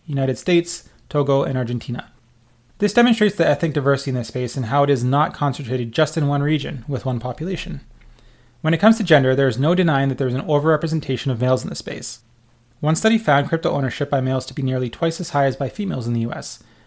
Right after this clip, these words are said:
However, this is quickly changing, and another study found that the number of women involved in the space is skyrocketing, with a forty-three percent increase in the first quarter of twenty twenty alone. Also, there are dozens, if not hundreds, of amazing groups, collectives, and projects working to promote diversity in the space through education,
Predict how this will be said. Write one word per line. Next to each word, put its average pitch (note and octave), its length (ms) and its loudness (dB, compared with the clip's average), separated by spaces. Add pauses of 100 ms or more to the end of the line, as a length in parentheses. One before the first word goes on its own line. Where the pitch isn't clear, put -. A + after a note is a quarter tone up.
(200)
However, - 420 2
this D3 140 -4
is D3 80 -6
quickly - 320 -2
changing, C3+ 500 -2
and C3+ 120 -4
another D#3 240 0
study E3 260 0
found D3 320 0
that C3 60 -6
the C3+ 60 -6
number D#3+ 200 0
of E3+ 80 -2
women E3 200 2
involved D3 280 2
in C#3+ 60 0
the B2+ 60 -2
space B2 320 -4
is C3+ 100 -6
skyrocketing, C#3+ 680 -2
with D3 160 -8
a C3+ 60 -2
forty-three E3+ 460 -2
percent D#3+ 300 -4
increase C3 360 -6
in C3+ 80 -2
the A#2+ 60 -4
first - 260 -4
quarter C#3 180 -4
of B2+ 80 -8
twenty C3 220 -6
twenty B2 200 -6
alone. C3 280 -4 (560)
Also, F#3 380 2 (340)
there C#3+ 100 -2
are C#3 60 0
dozens, C3 380 4
if - 160 -4
not D3+ 200 0
hundreds, F#3+ 300 0
of G3 80 0
amazing D#3 340 2
groups, C3 280 0
collectives, C3+ 440 0
and B2+ 160 -4
projects C#3+ 380 -2
working C3+ 240 -4
to B2+ 60 -4
promote F#3 300 -2
diversity C3 340 -2
in B2 60 -2
the A#2+ 60 -4
space B2 280 -6
through C#3 180 -6
education, C#3 580 -4